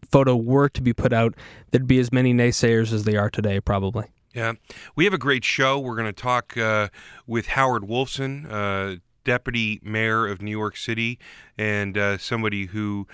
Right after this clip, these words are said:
Speaker 2: has run political campaigns, including the two thousand and eight campaign with Senator, uh, Hillary Clinton at that time. And then we're gonna take a turn, Josh, and talk, uh,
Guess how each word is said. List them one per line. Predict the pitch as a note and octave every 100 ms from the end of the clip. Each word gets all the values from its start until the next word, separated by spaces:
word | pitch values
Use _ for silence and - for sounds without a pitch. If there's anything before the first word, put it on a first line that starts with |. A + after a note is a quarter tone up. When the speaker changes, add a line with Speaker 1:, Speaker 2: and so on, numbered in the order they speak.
| - - -
Speaker 2:
has | G#2+ G#2
run | G#2+ A#2 A#2+
political | - B2 A2+ A2+
campaigns, | - A#2 A2 A2+ A#2 A2+
including | A2 F#2+ A#2 A2
the | G2+
two | - A2+
thousand | A#2 A2 G#2 G#2
and | G#2
eight | G#2+ G#2+
campaign | - G#2 G#2+ A2 A2 - - - _
with | G#2+ F#2+
Senator, | - B2 A2+ G#2 G2 F#2+ _ -
uh, | G#2 G2+ -
Hillary | - B2 A2+ G#2
Clinton | - A#2+ C3+
at | A#2
that | A#2+ A2+
time. | - A#2+ B2 - - -
And | -
then | E3
we're | G3
gonna | A3 G3
take | - E3+
a | -
turn, | - D3+
Josh, | C#3 C3+ C3+ -
and | A#2+
talk, | C3 C3 B2+ - - - -
uh, | A#2+ A#2+ A#2